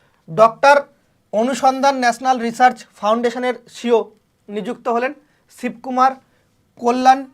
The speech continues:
রামান। দু হাজার পঁচিশ সালের,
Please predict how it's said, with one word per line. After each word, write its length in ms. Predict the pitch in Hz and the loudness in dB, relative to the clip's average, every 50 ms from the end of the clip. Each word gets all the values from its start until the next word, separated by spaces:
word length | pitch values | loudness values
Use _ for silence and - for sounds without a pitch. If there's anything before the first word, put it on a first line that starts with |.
| _ _ _ _ _ - | _ _ _ _ _ -6
রামান। 340 | 160 190 208 202 180 147 - - - - _ _ - - _ _ - - _ _ - - _ _ _ _ _ _ _ _ _ _ _ _ _ _ _ _ _ _ _ _ _ _ _ _ _ _ _ _ _ _ _ _ _ _ _ _ _ _ - 170 | -2 -2 -2 -2 -4 -8 -10 -16 -20 -20 _ _ -20 -20 _ _ -20 -20 _ _ -20 -20 _ _ _ _ _ _ _ _ _ _ _ _ _ _ _ _ _ _ _ _ _ _ _ _ _ _ _ _ _ _ _ _ _ _ _ _ _ _ -12 -8
দু 140 | 190 214 | -2 2
হাজার 260 | 233 240 247 269 277 269 | 4 4 4 2 0 -2
পঁচিশ 380 | - 247 233 - 285 - - | -2 -6 -6 -6 -6 -6 -2
সালের, 220 | - 254 208 202 | 0 0 0 0